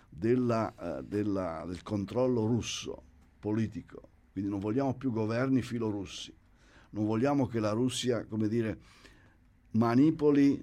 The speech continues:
le nostre elezioni politiche per fare eleggere dei governi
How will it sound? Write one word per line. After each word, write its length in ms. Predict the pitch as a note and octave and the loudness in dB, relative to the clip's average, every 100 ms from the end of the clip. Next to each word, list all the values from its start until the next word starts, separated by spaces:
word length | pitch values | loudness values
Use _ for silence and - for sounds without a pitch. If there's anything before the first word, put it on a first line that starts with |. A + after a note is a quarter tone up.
| - | -8
le 260 | F2 G#2 A2+ | -6 -2 0
nostre 380 | C3 C3+ B2+ A#2+ | -2 -2 -2 -2
elezioni 440 | G#2+ - C3 B2+ | -2 -2 2 2
politiche 460 | G#2 A2 C3+ C#3 A2 | 2 0 0 -2 -4
per 140 | G2 | -4
fare 240 | A2 A2+ | -2 -2
eleggere 640 | A2+ A2+ B2 B2 B2+ B2 - - - | 0 0 0 0 0 -2 -8 -20 -20
dei 260 | - G2+ B2+ | -8 2 2
governi 720 | A#2+ A#2 A#2 B2+ B2+ C#3 C#3 | 2 0 0 0 2 2 2